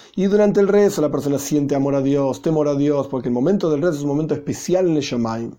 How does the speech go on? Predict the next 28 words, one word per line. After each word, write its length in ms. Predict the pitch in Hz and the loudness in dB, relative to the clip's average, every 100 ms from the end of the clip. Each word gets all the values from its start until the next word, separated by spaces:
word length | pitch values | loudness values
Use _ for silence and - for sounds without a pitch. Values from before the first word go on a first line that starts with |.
| - | 0
Eis 260 | 202 196 | 0 0
Rotz, 320 | 143 131 107 | -2 -2 -4
un 120 | 139 135 | -4 -2
momento 280 | 143 170 | -2 -2
de 60 | 151 | 0
voluntad 400 | 139 135 135 135 | 0 0 -2 0
divina, 500 | 156 131 113 117 117 - - - | 0 0 0 -4 -8 -14 -20 -10
donde 200 | 127 135 | -4 0
hay 40 | |
una 120 | 185 156 | 0 0
revelación 460 | 143 139 - 208 | 0 -2 0 0
divina 360 | 196 190 190 151 | 2 2 0 0
en 200 | 196 220 | 0 2
el 80 | 190 | 2
corazón 280 | 160 131 165 | 0 -2 0
de 80 | |
la 80 | 160 | -2
persona 300 | 147 165 175 | -2 -2 -2
que 120 | 147 | -2
se 180 | 131 131 | -4 -4
esfuerza 500 | 113 - 175 196 160 | -4 -2 0 0 0
en 60 | 143 | -2
el 100 | 127 | -2
servicio 400 | 123 135 143 147 | -2 -2 -2 -2
a 40 | |
Dios, 360 | 120 113 127 - | -2 -2 -6 -2
es 100 | 190 | 2
decir, 440 | 196 - 147 170 | 2 2 0 0